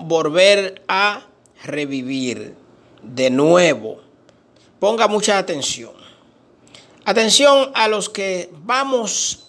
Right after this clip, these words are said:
a contar a continuación. En el año dos mil veintitrés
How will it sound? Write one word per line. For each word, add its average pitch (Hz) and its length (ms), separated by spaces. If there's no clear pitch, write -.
a 254 340
contar 151 800
a 185 180
continuación. 131 920
En 143 140
el 170 160
año 247 380
dos 190 360
mil 247 380
veintitrés 190 960